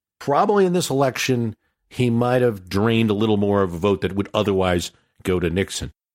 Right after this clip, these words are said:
and that may have helped Humphrey win the state in nineteen sixty-eight. He lost too many other states to win the election. The, the, that was the trouble in sixty-eight. He had a late, last-minute surge, but it wasn't enough.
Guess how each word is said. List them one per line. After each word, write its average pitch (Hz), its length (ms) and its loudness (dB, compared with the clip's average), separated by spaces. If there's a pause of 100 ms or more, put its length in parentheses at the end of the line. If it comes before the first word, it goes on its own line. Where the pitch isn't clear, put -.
and 123 100 0
that 110 120 -2
may 101 100 0
have 87 100 -2
helped 87 360 -4
Humphrey 82 500 -8
win 80 240 -6
the 73 80 -6
state 73 340 -6
in 71 80 -8
nineteen 78 320 -6
sixty-eight. 73 580 -8 (760)
He 202 100 0
lost 208 340 2
too 190 140 0
many 175 180 2
other 175 180 0
states 120 420 -2
to 117 100 -2
win 104 200 0
the 104 80 2
election. 107 500 -2 (340)
The, 98 200 0
the, 92 160 -2
that 101 200 0
was 98 140 -2
the - 80 -4
trouble 92 420 -2
in 85 60 -6
sixty-eight. 82 600 -4
He 90 40 -2
had 87 80 -2
a 80 60 -6
late, 113 260 -2 (260)
last-minute 113 560 -2
surge, 165 560 -4 (680)
but 90 80 -4
it 76 80 -4
wasn't 85 380 -2
enough. 71 420 -8